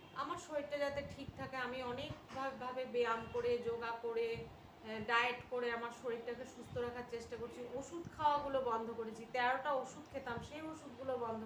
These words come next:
করেছি। কিন্তু মানুষের কথা একবার যদি বেরিয়ে যায় মুখ দিয়ে, সেটাকে তো আর ফেরানো যায় না। তো মানুষ এমনভাবে কথা বলে যাতে আমার টেনশনটা বেড়ে গিয়ে আমি যাতে অসুস্থ হয়ে পড়ি,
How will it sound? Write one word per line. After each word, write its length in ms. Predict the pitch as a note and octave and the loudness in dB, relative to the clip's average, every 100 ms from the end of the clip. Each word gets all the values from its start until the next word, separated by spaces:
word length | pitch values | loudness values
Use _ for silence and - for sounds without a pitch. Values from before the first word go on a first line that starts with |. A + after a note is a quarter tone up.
| A3 | -4
করেছি। 300 | G#3 G3+ G#3 - - - | -6 -6 -10 -12 -16 -14
কিন্তু 180 | D#4 E4 | -6 -4
মানুষের 680 | A#3+ A3+ C4 F#4 G4 A4 - - | 0 2 2 2 0 0 0 2
কথা 580 | C4+ B3+ C4 C#4 F#3 E3 - - - | 4 4 4 4 4 2 -6 -14 -6
একবার 380 | A3+ C4 D#4 E4+ | -2 0 0 2
যদি 180 | F#4 F#4+ | 2 0
বেরিয়ে 460 | G#3+ B3+ D4+ F#4 | 2 4 4 4
যায় 280 | E4+ C#4 A#3+ | 4 6 4
মুখ 240 | A3+ C4+ B3+ | 4 0 -2
দিয়ে, 360 | A3 A#3+ A3 - | -2 0 0 -4
সেটাকে 340 | C4 D4+ D#4 | -2 -2 -2
তো 100 | E4+ | 0
আর 80 | E4 - | 0 0
ফেরানো 320 | E4+ F4+ F#4+ D4+ | 2 4 4 4
যায় 200 | A#3 F#3+ | 2 2
না। 120 | F#3+ - - - | -4 -10 -12 -4
তো 80 | |
মানুষ 340 | E4 F4 G4 F#4 | 4 4 4 2
এমনভাবে 480 | E4+ F#4 F#4+ G4 G4 | 2 2 2 2 4
কথা 300 | F4+ E4+ F4+ | 8 8 6
বলে 340 | F#4 F4 D#4+ D#4+ - - | 4 4 2 0 -6 -4
যাতে 220 | D4 D4+ | -2 0
আমার 200 | F4 E4 D#4+ | 0 0 0
টেনশনটা 540 | D#4 D4+ D4+ D#4 D4 D4 | 0 0 0 -4 -2 2
বেড়ে 280 | D4 C#4 C4+ | 4 4 4
গিয়ে 180 | F4 | 0
আমি 200 | D#4+ B3+ | 0 0
যাতে 240 | B3+ B3 F#4 | 0 0 6
অসুস্থ 460 | C4 G#3+ G#3+ - | 6 4 -2 -6
হয়ে 180 | G3 F3+ F3+ | -4 -4 -4
পড়ি, 180 | F3 | -10